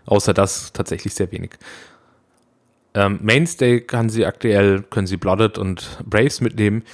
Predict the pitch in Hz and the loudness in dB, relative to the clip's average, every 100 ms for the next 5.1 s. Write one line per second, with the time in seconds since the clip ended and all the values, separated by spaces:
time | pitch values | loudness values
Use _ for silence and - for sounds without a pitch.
0 | - - 110 98 98 - 104 101 90 - | -16 -2 0 2 0 0 0 0 -4 -2
1 | 131 165 123 120 - 113 101 113 101 98 | -2 2 2 2 2 0 2 0 2 -2
2 | - 98 95 - 92 - - - _ _ | 0 -2 -2 -4 -6 -8 -20 -20 _ _
3 | - 92 92 92 98 98 - - 98 98 | -2 0 0 -4 -2 -2 -4 -4 -2 0
4 | 101 92 98 92 92 78 92 - 92 90 | -4 -4 -2 0 0 0 -4 0 0 2
5 | 87 | -2